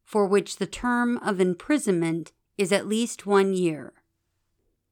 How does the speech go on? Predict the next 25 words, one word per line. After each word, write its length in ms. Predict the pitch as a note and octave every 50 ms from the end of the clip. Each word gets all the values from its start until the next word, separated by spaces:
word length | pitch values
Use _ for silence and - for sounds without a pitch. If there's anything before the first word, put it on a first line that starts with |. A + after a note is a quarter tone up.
| _ _ _ _ _ F#3+
This 280 | F3+ C4 C#4 C4+ C4+ -
court 320 | - - G#3 F#3+ F#3 F3+
has 280 | F3 G3 G3 F#3+ E3+ D#3+
generally 520 | - A3 A3 A3 A3+ A3 G#3 G3+ G3 F#3
used 640 | F3+ E3+ F3+ F#3+ F#3 F#3 F3+ F3 D#3+ - - D3+ E3
the 120 | - G3+
categorical 920 | F#3+ - F3+ F#3 F3+ F#3 F#3+ E3+ - G#3+ A3+ A#3+ A#3+ A3+ - - F#3 E3+ E3
approach 640 | E3+ E3 - - F3+ F3 E3+ E3 D#3+ - - - - _
to 120 | - - G#3
determine 600 | G3 G#3+ G3+ - G3 G3+ G3 F#3+ F#3+ F#3 F#3 F#3
whether 280 | F#3+ F#3 F#3 F3+ F3 -
a 160 | - F#3 F3+
prior 500 | - - - G#3 G#3 G#3+ G#3+ G#3+ A3 G#3+
conviction 640 | - A3 G#3+ G3+ F3+ F3+ F3 - - F#3 F3 F3 E3+
qualifies 920 | E3+ - - A#3 A#3 A#3 A3 G3+ F3+ - - F3 E3 D#3+ E3 E3 D#3+ - - _ _ _ _ _ _ -
as 220 | F#3 F#3 F3 -
an 160 | F#3 F#3 - -
aggravated 680 | - G3+ G#3 G#3+ G3+ A#3+ A3 F#3 A3+ A3 G#3+ A3+ - -
felony 580 | - G3 F3 E3+ F3 E3+ E3+ E3+ E3+ E3 D#3+ - _ _ _ _ _ -
under 240 | G3 F#3+ F3+ F#3
Section 560 | E3+ - - F#3+ F3 - - - F3+ F3+ F3 E3
one 280 | F3+ F#3+ G#3+ A#3 A3
one 300 | G3+ F#3+ F#3+ F#3 F#3+ F#3
zero 400 | F3 F3 F3+ F3+ F3 E3+ F3 F3
one 500 | E3+ E3 E3+ E3+ E3 D#3+ D#3+ E3 E3 D#3+